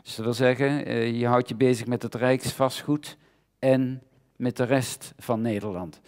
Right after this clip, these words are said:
En dat schept natuurlijk mogelijkheden. En de mogelijkheden die wij zoeken,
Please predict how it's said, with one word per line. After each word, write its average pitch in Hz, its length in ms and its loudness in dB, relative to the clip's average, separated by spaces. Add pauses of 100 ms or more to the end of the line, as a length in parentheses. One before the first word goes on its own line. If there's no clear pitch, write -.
(340)
En 117 100 -4
dat 131 180 2
schept - 340 2
natuurlijk 135 460 2
mogelijkheden. 147 880 6
En 135 300 2 (600)
de 131 120 -2
mogelijkheden 156 720 6
die 143 200 8
wij 139 280 10
zoeken, 160 720 4